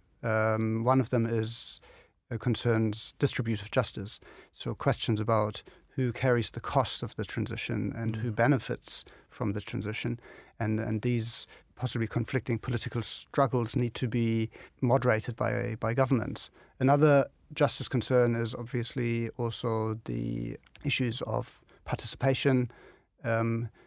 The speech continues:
Speaker 1: deliberative processes. So who is involved in decision-making processes? Who sits on the table?
Speaker 2: Mm.
Speaker 1: Um, and that's also, again, a role for governments to, to facilitate these.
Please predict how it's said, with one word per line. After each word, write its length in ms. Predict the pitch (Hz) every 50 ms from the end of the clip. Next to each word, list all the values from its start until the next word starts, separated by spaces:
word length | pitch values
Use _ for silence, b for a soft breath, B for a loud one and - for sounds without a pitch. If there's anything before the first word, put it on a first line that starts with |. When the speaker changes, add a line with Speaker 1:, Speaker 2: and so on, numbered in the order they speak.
| b b _
Speaker 1:
deliberative 600 | - 113 120 104 120 117 113 - - 123 - -
processes. 800 | - - 135 123 113 - 123 113 - 131 123 113 113 - - B B B B B
So 340 | - - - 123 117 117 107
who 440 | 90 92 117 139 139 139 135 135 135
is 160 | 131 107 113
involved 500 | 113 107 120 120 120 120 113 107 - -
in 460 | 127 120 117 117 113 110 113 113 101 - -
decision-making 600 | 110 - - 123 113 123 110 117 120 - 120 -
processes? 760 | - 123 117 - - 123 113 - - 117 110 - - - - _
Who 120 | - 143
sits 260 | 117 - - - - 120
on 100 | 117 117
the 80 | 110
table? 480 | - - - 123 117 110 110 113 120 B B B B B B B B B B _ 127
Speaker 2:
Mm. 200 | 120 113 110 113
Speaker 1:
Um, 280 | 110 110 107 110 98 B B B B B B B B B B
and 140 | 120 113 113
that's 220 | 123 - - -
also, 220 | 123 110 - 120 113
again, 360 | 110 110 117 110 113 113 113
a 60 | 123 117
role 200 | 113 113 110 110
for 140 | - 131
governments 540 | 120 - 117 120 117 110 113 117 117 - -
to, 260 | - - - 113 104
to 140 | - - 120
facilitate 560 | - - - - - 120 107 - 117 95 92
these. 340 | - 113 110 110 120 - -